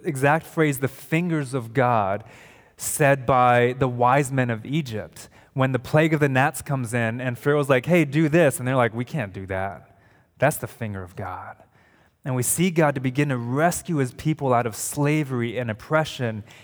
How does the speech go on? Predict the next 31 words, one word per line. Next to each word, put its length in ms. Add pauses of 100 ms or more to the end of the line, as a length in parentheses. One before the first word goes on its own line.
(140)
and 120
start 440
to 80
bring 280
them 220
into, 640 (340)
uh, 140
the 100
promised 480
land, 200
into 180
land, 600
into 300
rest, 540
into 160
his 180
presence. 640 (380)
And 180
then, 320 (320)
and 140
then 100
Israel's 560
in 720
the 80
wilderness, 640
and 280
Exodus 500
chapter 440
thirty-three, 1080 (420)
and 400
God's 400